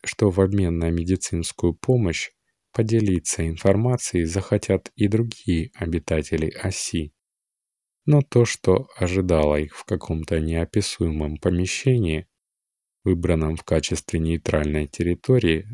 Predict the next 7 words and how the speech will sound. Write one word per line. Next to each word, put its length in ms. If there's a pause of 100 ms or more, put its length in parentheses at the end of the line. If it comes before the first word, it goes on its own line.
народцем 800
оси, 520 (340)
заставило 680
Раэль 460
замереть 640
в 100
изумлении. 760